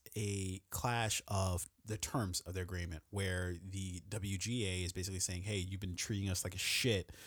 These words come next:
for the past, like, forty some odd years," and the A T A being like,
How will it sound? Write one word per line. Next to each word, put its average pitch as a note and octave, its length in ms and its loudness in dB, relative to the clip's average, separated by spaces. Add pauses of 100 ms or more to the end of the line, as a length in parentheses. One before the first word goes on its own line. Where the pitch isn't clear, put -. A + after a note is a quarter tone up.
(180)
for - 100 0
the F#2+ 80 2
past, G#2+ 380 2
like, F#2+ 120 0
forty G#2 460 4
some G2+ 240 6
odd F#2 240 2
years," G2+ 480 2 (340)
and G2+ 300 0
the G2 140 0
A C3+ 100 4
T G#2+ 160 4
A F#2+ 60 4
being F#2+ 120 2
like, F#2 140 -2